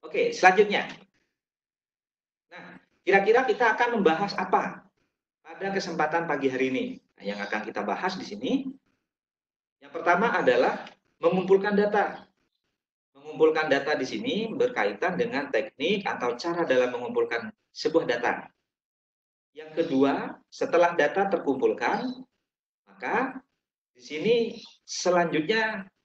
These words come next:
menyajikan. Kira-kira apa saja data yang bisa disajikan? Nah, kemudian di sini caranya adalah menyajikan data dalam bentuk tabel dan diagram.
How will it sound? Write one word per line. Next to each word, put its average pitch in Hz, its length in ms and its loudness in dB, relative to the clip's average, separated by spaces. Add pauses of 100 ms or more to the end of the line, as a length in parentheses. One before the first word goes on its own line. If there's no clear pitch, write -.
(360)
menyajikan. 196 800 -2 (640)
Kira-kira 160 640 -4 (560)
apa 180 240 -12
saja 202 560 4 (540)
data 139 260 -6
yang 151 160 2
bisa 139 240 -4
disajikan? 131 640 -2
Nah, - 560 -20 (220)
kemudian 139 260 -2
di 135 80 -4
sini 139 240 -2
caranya 135 400 -2
adalah 165 320 -2
menyajikan 139 560 -2
data 156 540 -4 (840)
dalam 156 480 -4
bentuk 147 480 -4
tabel 143 400 0
dan 127 300 -2 (880)
diagram. 131 640 -4